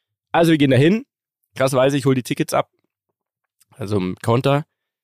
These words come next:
Vier Tickets statt zwei. Also hat der Abend gut angefangen. Wir sind da durch und es ist ja natürlich seit Ewigkeiten ausverkauft gewesen. Jeder wollte dahin und wir haben gesagt, so, und jetzt suchen wir uns zwei Leute und schenken denen die Tickets.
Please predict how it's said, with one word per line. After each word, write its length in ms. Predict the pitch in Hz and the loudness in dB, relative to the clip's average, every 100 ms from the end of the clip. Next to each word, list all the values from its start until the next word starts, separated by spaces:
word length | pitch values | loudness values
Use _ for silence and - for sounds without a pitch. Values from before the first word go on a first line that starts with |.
| _ | _
Vier 520 | _ - - 180 202 - | _ -20 -2 0 0 -6
Tickets 320 | - 151 151 - | -6 -4 -4 -4
statt 220 | 117 - | -6 -6
zwei. 320 | - 87 78 _ _ _ _ _ _ _ _ _ _ | -12 -12 -14 _ _ _ _ _ _ _ _ _ _
Also 280 | 110 135 | -2 -2
hat 100 | 120 | -2
der 80 | - | -2
Abend 180 | 110 117 | -4 -4
gut 140 | 123 | -4
angefangen. 500 | 110 113 - 135 156 - _ _ _ | -4 -6 -4 -6 -6 -12 _ _ _
Wir 120 | 113 | -8
sind 220 | 110 120 | -6 -2
da 80 | 113 | -2
durch 380 | 107 113 139 - | -2 -2 -2 -6
und 100 | 107 | -12
es 100 | 98 | -12
ist 140 | 104 | -8
ja 80 | 104 | -4
natürlich 340 | 98 - 101 101 | -4 -8 -14 -8
seit 200 | 90 - _ _ - | -10 -10 _ _ -2
Ewigkeiten 440 | 135 127 117 - | -2 0 -4 -6
ausverkauft 460 | - 110 - 101 - | -10 -12 -18 -20 -18
gewesen. 300 | 101 101 113 | -16 -10 -6
Jeder 180 | 101 101 | -4 -2
wollte 200 | 104 95 | -2 -2
dahin 260 | 120 127 | -4 -6
und 140 | 104 101 | -10 -8
wir 100 | 104 | -8
haben 100 | 101 | -8
gesagt, 260 | 98 - | -12 -16
so, 260 | - 98 87 _ _ | -8 -8 -8 _ _
und 180 | 104 92 | -14 -6
jetzt 300 | 107 - - | -6 -6 -12
suchen 200 | 117 107 | -12 -14
wir 40 | |
uns 160 | 98 - | -14 -12
zwei 180 | 101 | -6
Leute 460 | 98 104 113 117 113 | -2 -2 -2 -6 -12
und 160 | 107 - | -14 -18
schenken 460 | - 104 - 98 | -10 -10 -10 -16
denen 180 | 85 80 | -16 -20
die 100 | - | -20
Tickets. 480 | _ _ _ _ | _ _ _ _